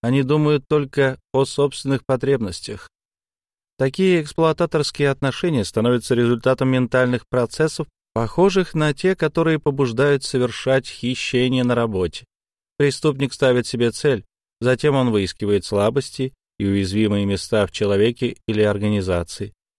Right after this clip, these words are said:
Свои истинные мотивы он тщательно скрывает или искажает.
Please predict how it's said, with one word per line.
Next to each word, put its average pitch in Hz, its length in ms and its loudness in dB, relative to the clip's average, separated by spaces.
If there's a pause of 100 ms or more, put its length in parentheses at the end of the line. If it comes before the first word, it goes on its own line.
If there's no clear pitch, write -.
(260)
Свои 135 320 2
истинные 131 380 0
мотивы 123 380 0
он 113 200 2
тщательно 117 760 0 (160)
скрывает 113 760 0
или 95 220 -4
искажает. 95 600 -8